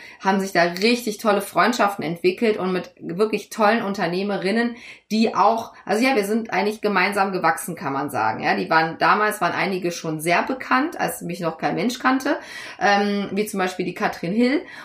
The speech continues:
oder auch ein paar andere, ähm, da aus der, aus der Facebook-Ecke, sag ich mal. Und, äh, mittlerweile, ähm, ja, tauschen wir uns aus und man ist eben zusammen, irgendwie auch zusammengewachsen und eben auch gemeinsam gewachsen und das ist wirklich ganz, ganz toll. Das heißt, guck einfach, wo sind mögliche Kooperationspartner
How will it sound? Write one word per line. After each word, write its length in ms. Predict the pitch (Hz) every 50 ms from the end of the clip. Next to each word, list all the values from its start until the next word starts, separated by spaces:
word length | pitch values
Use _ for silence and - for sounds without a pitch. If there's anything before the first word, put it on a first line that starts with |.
| - -
oder 300 | - 208 208 190 - 165
auch 120 | 180 -
ein 60 | 190
paar 160 | 175 214 165
andere, 540 | - 240 247 247 233 208 208 208 208 208 202 -
ähm, 340 | 185 190 190 190 - -
da 220 | 190 196 185 - -
aus 140 | 196 190 -
der, 320 | 190 185 180 175 - -
aus 100 | 180 -
der 360 | - 180 175 170 165 - 135
Facebook-Ecke, 680 | - - 208 190 202 - - 190 - 170 180 - 214 180
sag 220 | 180 175 175 175
ich 120 | 175 - -
mal. 220 | 165 170 165 - - - - - - -
Und, 400 | - - 180 185 185 180 180 -
äh, 200 | - - 175 175
mittlerweile, 840 | 175 190 190 185 180 165 - 160 160 160 180 196 208 196 196 190 - -
ähm, 340 | 170 180 180 175 175 160 -
ja, 300 | - 170 147 135 - - - - - - - - - - -
tauschen 340 | - 208 196 214 214 202 185
wir 120 | 185 160
uns 160 | 165 190 190
aus 380 | - - 123 165 175 190 214 214
und 80 | - 170
man 160 | 170 170 175
ist 100 | 175 -
eben 320 | 175 165 170 170 165 165
zusammen, 480 | - - 170 165 160 160 165 170 165 -
irgendwie 320 | - 170 170 170 180 - -
auch 140 | 131 165
zusammengewachsen 840 | - - - 160 180 202 269 294 254 254 226 220 220 - - - -
und 100 | 185 190
eben 160 | - 185 185
auch 160 | 156 175 - -
gemeinsam 520 | 185 170 147 143 156 175 180 175 170 170
gewachsen 380 | 165 - 165 160 156 - - 156
und 100 | 160 160
das 140 | 160 151
ist 160 | 147 160 - -
wirklich 300 | 165 165 160 160 - -
ganz, 240 | 160 160 160 -
ganz 240 | - 151 151 151 -
toll. 180 | - 160 147 147
Das 140 | 151 147 180
heißt, 180 | 165 165 -
guck 180 | - 254 247 -
einfach, 380 | 220 226 226 226 220 208 208
wo 100 | 185 190
sind 180 | 190 185 170 170
mögliche 360 | 190 180 - 185 180 - 170
Kooperationspartner 1400 | - - 190 202 - - 160 160 156 - - 214 220 226 220 - 233 202 190 190 - 190 180 180 175 - -